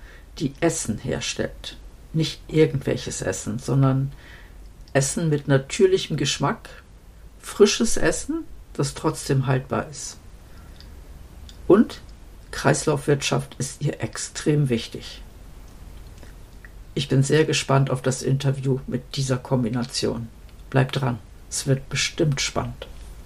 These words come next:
Heute bin ich bei Rahel von Gugu und die Frau macht etwas super Tolles. Und als erstes hat sie mich in die Küche entführt.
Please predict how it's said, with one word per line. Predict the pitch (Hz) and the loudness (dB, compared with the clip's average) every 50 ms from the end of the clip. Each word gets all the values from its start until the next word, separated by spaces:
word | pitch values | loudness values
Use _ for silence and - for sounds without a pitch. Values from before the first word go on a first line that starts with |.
| - - - - - - - - - - - - - - - - - - - - - - - - - - - - - - - - - - | -16 -16 -18 -16 -16 -14 -12 -12 -12 -14 -14 -16 -16 -16 -14 -14 -14 -14 -14 -16 -18 -18 -18 -18 -18 -18 -18 -18 -18 -18 -18 -18 -8 2
Heute | - 180 202 196 - 165 170 202 | 6 6 6 8 8 8 8 6
bin | 175 - 165 156 | 6 4 2 2
ich | 165 170 - | 2 2 4
bei | - 143 | 6 6
Rahel | 143 131 139 143 160 180 180 180 190 170 165 | 6 8 8 6 8 6 6 4 4 4 2
von | 170 - - 170 139 147 147 147 123 | 2 0 -2 -2 -2 -2 -4 -2 0
Gugu | - 214 214 196 - 131 - - - - - - - - - - - - - - - - - - - - | 0 0 0 0 -4 -6 -8 -8 -10 -14 -16 -18 -20 -20 -20 -20 -20 -20 -20 -20 -20 -18 -18 -18 -4 0
und | 147 143 147 147 127 - - - - - - - - - - | 0 0 0 -2 -6 -10 -12 -14 -12 -12 -12 -10 -10 -10 -6
die | 156 160 - | -4 -4 -4
Frau | - - - 139 131 147 170 165 - | -4 -2 2 2 4 4 2 0 0
macht | 143 - - - | -2 -2 0 0
etwas | - 143 - - - 143 127 - - | 0 0 0 0 -2 -2 -2 -2 -4
super | 170 165 - 160 147 | -4 -2 0 -2 -2
Tolles. | - - 165 165 156 139 175 175 - - - - - - - - - - - - - - - - - - - - | 0 2 2 2 4 2 0 0 -2 -4 -8 -10 -12 -16 -16 -18 -18 -18 -16 -16 -16 -16 -18 -18 -18 -18 -18 -8
Und | - - 147 143 127 - - - - | -4 -2 -2 -2 -2 -6 -6 -2 0
als | 139 127 - - | 0 0 0 -4
erstes | 127 151 165 180 175 - - 156 170 170 - - | 2 4 6 6 4 2 -2 -2 -2 -2 -2 -4
hat | 156 147 - | -4 -4 -4
sie | - - 151 | -4 -4 -4
mich | 151 143 127 - | -2 -4 -4 -4
in | - 151 | -4 -4
die | 127 - | -4 -6
Küche | - - - 170 - - 135 - | -8 -6 -4 -4 -2 0 0 0
entführt. | - - - - - - - - - - - - - | 0 -2 -4 -8 -8 -8 -8 -8 -8 -10 -10 -10 -10